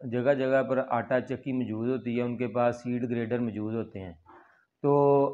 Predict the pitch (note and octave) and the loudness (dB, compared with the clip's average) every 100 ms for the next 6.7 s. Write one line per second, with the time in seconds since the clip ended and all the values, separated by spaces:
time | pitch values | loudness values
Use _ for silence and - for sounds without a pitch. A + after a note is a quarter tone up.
0 | C#3 C3+ C#3 D#3 D#3 C#3 C#3+ C#3+ E3+ D3 | 4 6 6 2 -4 -4 2 4 4 2
1 | D3 C#3+ C#3+ C#3 C#3 C3 B2 C3+ B2+ C3 | 2 2 4 4 2 2 2 0 2 4
2 | A#2+ B2 A#2 A#2 A#2 A#2+ C3 B2+ - A#2+ | 4 -2 -2 0 2 2 -2 -2 0 2
3 | B2 B2 C#3 A2+ B2+ A#2 A#2+ A#2+ C3 - | 2 -2 -6 -6 -6 -4 0 2 2 -2
4 | B2+ B2 A#2 A#2+ A#2 G#2 A2 G#2+ A#2+ A#2 | -2 -2 0 -2 -2 -4 -6 -2 0 0
5 | A2 - B2 D3 - _ _ _ _ - | 0 -2 -4 -4 -10 _ _ _ _ -4
6 | C3 B2+ B2 B2+ B2+ C#3 C#3 | -2 0 0 2 4 2 2